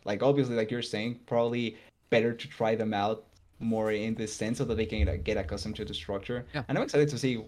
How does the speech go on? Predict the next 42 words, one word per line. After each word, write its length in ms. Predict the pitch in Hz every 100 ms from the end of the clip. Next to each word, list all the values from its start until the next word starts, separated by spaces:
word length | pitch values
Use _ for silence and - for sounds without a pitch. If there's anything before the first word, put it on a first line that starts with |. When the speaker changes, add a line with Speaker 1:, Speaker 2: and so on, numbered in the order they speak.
| -
Speaker 1:
which 380 | 120 123 - -
players 420 | 123 120 120 113
probably 720 | - 117 117 117 120 113 - - -
can 200 | - 139
break 380 | 117 117 123 123
even, 200 | 127 110
break, 280 | 101 90 90
because, 380 | 147 160 147 -
like, 260 | 139 147 147
even 220 | 160 190 214
if 140 | 170
they 120 | 160
get 280 | 147 135 139
slotted 460 | - 117 113 139 120
in, 320 | 117 139 147
in 100 | 120
this 140 | 117 117
structure, 320 | 113 107 139
like, 180 | 120 110
that 160 | 113
doesn't 200 | 117 120
mean 140 | 113 113
that 200 | 110 - -
one 240 | 110 117
split 360 | 113 - 123 117
from 200 | 117 104
now 240 | 101 110
they 160 | 117 117
cannot 420 | 117 110 107 107
just, 380 | 117 107 104 - - -
like, 200 | 107 - - _ -
explode 500 | - - 113 98 92 - _ -
and 160 | 107 101
get 200 | 104 104
immediately 480 | 104 104 101 92 95
into 160 | 101
the 100 | 104
L 80 | 92
C 180 | 90 95
S, 360 | 92 - - -
like, 160 | 98 101
ecosystem. 400 | 95 92 -